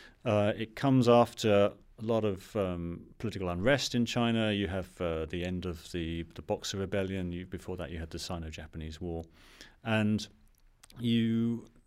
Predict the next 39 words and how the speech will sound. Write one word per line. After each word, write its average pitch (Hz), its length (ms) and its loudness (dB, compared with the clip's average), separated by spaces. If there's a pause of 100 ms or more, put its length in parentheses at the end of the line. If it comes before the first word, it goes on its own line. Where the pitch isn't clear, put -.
(320)
see 143 520 2
a 113 80 2
kind 110 260 -2
of 95 100 -2
a, 101 140 0
the, 98 160 -4
the - 160 -8
Qing 135 360 0
government's 107 380 0
on 95 100 -2
its 85 120 -4
last 107 320 -2
legs, 85 260 -4
and 90 80 -4
it, 87 140 -8
it's 101 180 -10 (160)
looking 127 440 0
to 107 100 -6
kind 98 240 -6
of 90 80 -6
show 107 240 -4
that 95 80 -4
it's - 100 -8
defending 90 400 -8
the 87 100 -10
country. - 400 -14 (480)
And 107 320 0 (440)
you 120 120 -6
get 107 140 -2
a 98 60 -4
crisis 135 520 -2
in 101 80 -4
nineteen 92 360 -6
oh 87 80 -8
nine 85 340 -8 (460)
when, 107 440 0 (120)
uh, 87 400 -4 (100)
a 90 80 -12
Japanese 107 840 0